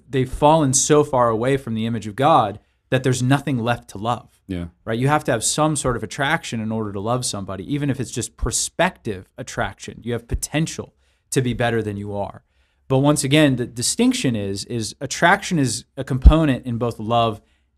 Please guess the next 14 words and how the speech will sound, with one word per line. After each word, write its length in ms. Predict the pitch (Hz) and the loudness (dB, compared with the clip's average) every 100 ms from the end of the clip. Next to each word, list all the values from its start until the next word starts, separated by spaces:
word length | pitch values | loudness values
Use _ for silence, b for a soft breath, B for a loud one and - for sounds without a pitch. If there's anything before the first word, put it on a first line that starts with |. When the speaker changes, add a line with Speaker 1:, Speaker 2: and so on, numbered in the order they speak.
| - | 0
Speaker 1:
and 420 | 147 185 165 113 - | 4 6 4 0 -6
lust. 460 | 110 - - - _ - | -8 -8 -12 -16 _ -10
Speaker 2:
Mm. 160 | 87 87 _ _ _ _ | -10 -10 _ _ _ _
Speaker 1:
All 300 | 139 170 202 | 6 8 6
it 100 | 147 | 2
means, 720 | 180 233 160 120 117 110 - 120 | -2 0 0 0 -2 -6 -8 -8
i-, 320 | 98 104 95 | -10 -10 -8
the 100 | 131 | -2
difference 360 | 135 170 196 165 | 0 2 2 2
isn't 180 | 143 139 | 0 0
really 280 | 131 123 113 | -2 0 -2
attraction 420 | - 127 - 113 | 0 -2 -2 -6
versus 280 | 101 101 98 | -8 -8 0
lust. 480 | 190 135 110 - | 4 4 2 -4